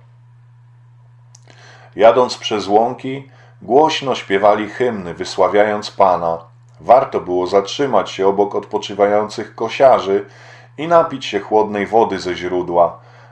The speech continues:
bo po chwili łąka ukraszona kolorowymi chustami i koszulami zaczęła się ruszać i usłyszawszy piękne śpiewy, ze wszystkich stron zaczęli się ku nim zbiegać ludzie.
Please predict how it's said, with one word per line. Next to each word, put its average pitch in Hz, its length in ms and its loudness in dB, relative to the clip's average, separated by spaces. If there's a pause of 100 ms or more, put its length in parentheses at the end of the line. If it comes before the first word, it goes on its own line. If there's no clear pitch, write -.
(100)
bo - 120 0
po 135 180 0
chwili 156 420 -6
łąka 120 480 4
ukraszona 120 680 2
kolorowymi 123 640 2
chustami 120 680 0
i 98 60 -12
koszulami 117 760 0 (440)
zaczęła 143 480 0
się 131 220 2
ruszać 127 640 0 (300)
i 95 100 -8
usłyszawszy 113 760 2
piękne 120 480 -6
śpiewy, 101 600 0
ze 113 160 -4
wszystkich 131 560 -8
stron 113 440 2
zaczęli 101 420 -2
się 98 140 -6
ku 98 160 -10
nim 98 260 -8
zbiegać 90 560 -2
ludzie. 87 460 -6